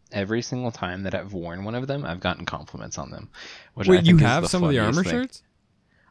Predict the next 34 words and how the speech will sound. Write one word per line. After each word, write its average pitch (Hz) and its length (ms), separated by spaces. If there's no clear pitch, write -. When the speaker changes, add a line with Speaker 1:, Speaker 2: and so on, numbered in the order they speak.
Speaker 1:
I 90 60
have 101 220
two 80 220
of 78 80
them, 78 180
yeah. 78 220
I 90 140
have 92 280
Speaker 2:
That's 90 140
Speaker 1:
the 90 80
Speaker 2:
so 139 160
sick. 90 340
Speaker 1:
I'm 90 140
not 80 160
buying 92 200
the 85 60
Archfiend - 440
one 101 340
because - 640
Legion, 85 320
you - 120
know? 76 180
Speaker 2:
Yeah, 139 260
I 120 140
know. 117 420
Speaker 1:
<laughs> 80 40
But 98 200
Speaker 2:
Me 101 40
too, 156 220
but 123 180
it's 143 260
sick. - 560
<laughs> - 440
Speaker 1:
Yeah. - 360